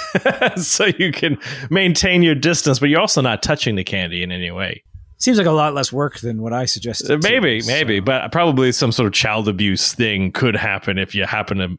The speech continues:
Speaker 1: mistoss your, your candy ba-, or candy cane or candy bar. Not candy cane. It's wrong season.
Speaker 2: How are we gonna do Christmas? No, Christmas will
Speaker 1: <laughs>
Speaker 2: probably still happen. I mean, we got bubbles now, right?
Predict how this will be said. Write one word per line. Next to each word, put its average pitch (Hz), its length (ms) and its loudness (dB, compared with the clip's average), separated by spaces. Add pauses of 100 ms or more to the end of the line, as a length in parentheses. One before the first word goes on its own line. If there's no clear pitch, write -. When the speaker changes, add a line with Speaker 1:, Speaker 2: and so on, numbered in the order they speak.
(120)
Speaker 1:
mistoss 123 920 0
your, 98 380 0
your 92 220 -6
candy 110 360 -4
ba-, 92 240 -6
or 113 100 0
candy 104 280 -4
cane 90 320 -8 (480)
or 104 80 -2
candy 104 260 -2
bar. 87 300 -4
Not 139 160 -4
candy 95 240 -6
cane. 92 240 -10
It's - 120 -8
wrong 113 180 0
season. 95 360 -8 (2000)
Speaker 2:
How 196 100 2
are 262 100 4
we 262 100 2
gonna 262 180 2
do 262 200 2
Christmas? 269 320 0
No, 123 120 2
Christmas 131 420 -4 (240)
will 160 80 4
Speaker 1:
<laughs> - 20 -2
Speaker 2:
probably 107 300 0
still 98 240 -6
happen. 98 520 -10
I 139 60 -2
mean, 151 180 0
we 156 60 0
got 151 160 2
bubbles 117 360 -2
now, 98 160 -12
right? 113 220 -14